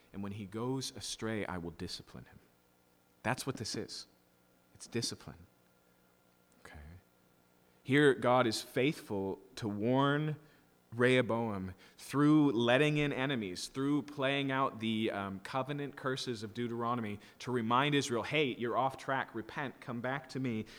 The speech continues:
And that's what's playing out here. And instead of going before the Lord, he just makes a new set of shields out of his own pocket, but they're only bronze.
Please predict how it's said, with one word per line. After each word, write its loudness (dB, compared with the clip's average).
And 2
that's 2
what's -8
playing 0
out 0
here. -4
And -2
instead 4
of 2
going 4
before 0
the -2
Lord, -2
he -8
just -8
makes -6
a -6
new -6
set -6
of -10
shields -8
out -6
of -10
his -12
own -6
pocket, -12
but -16
they're -6
only -4
bronze. -8